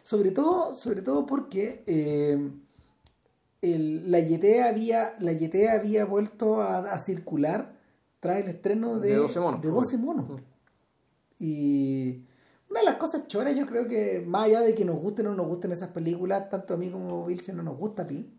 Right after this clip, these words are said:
Speaker 2: Ah, doce monos sí, a mí me gusta
Speaker 1: No,
Speaker 2: mucho.
Speaker 1: sí, no,
Speaker 2: pero,
Speaker 1: doce
Speaker 2: pero
Speaker 1: monos nos
Speaker 2: no,
Speaker 1: gusta, pero
Speaker 2: de Pi yo salí radian-, radiando el cine.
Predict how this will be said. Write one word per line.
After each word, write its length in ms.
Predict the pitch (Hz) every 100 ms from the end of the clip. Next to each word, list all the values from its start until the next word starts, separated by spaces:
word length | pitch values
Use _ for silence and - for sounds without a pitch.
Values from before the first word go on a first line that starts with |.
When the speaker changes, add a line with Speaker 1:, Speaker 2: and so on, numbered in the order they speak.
| _ _ _ _ _ _ -
Speaker 2:
Ah, 140 | 135 -
doce 240 | 139 147
monos 240 | 165 233
sí, 120 | 240 202
a 60 |
mí 40 | 160
me 20 | 185
gusta 180 | 175
Speaker 1:
No, 60 | 196
Speaker 2:
mucho. 180 | 131 -
Speaker 1:
sí, 220 | 226 254
no, 100 | 240
Speaker 2:
pero, 220 | 151 131
Speaker 1:
doce 140 | 165 180
Speaker 2:
pero 140 | 214
Speaker 1:
monos 60 | 226 240
nos 80 | 202
Speaker 2:
no, 40 |
Speaker 1:
gusta, 100 | 147
pero 260 | 180 170 147
Speaker 2:
de 260 | 151 147 147
Pi 120 | 185
yo 80 | 170
salí 200 | 175 170
radian-, 380 | 156 156 185 147
radiando 300 | 135 151 175
el 60 | 185
cine. 240 | - 123